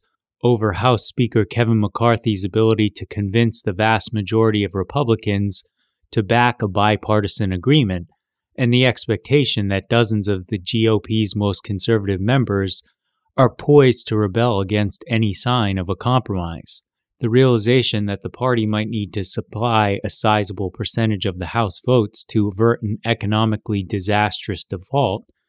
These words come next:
not to mention passage in the Democratic-controlled Senate,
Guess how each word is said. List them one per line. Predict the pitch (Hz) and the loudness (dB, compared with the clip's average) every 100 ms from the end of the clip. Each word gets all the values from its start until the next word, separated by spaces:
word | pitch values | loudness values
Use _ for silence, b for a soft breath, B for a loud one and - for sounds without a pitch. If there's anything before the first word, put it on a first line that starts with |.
| _ _ _ - | _ _ _ -2
not | 131 139 139 | 2 2 2
to | 117 | 0
mention | 123 131 - 98 | 2 0 0 -2
passage | - 139 151 - 110 95 | -2 -2 0 0 -2 -2
in | 104 | -4
the | 98 | -4
Democratic-controlled | 90 113 110 - 117 107 104 - 101 - 98 95 - | -2 0 0 0 0 2 0 -4 -4 -2 -4 -4 -6
Senate, | - 147 110 92 | -2 -2 0 -4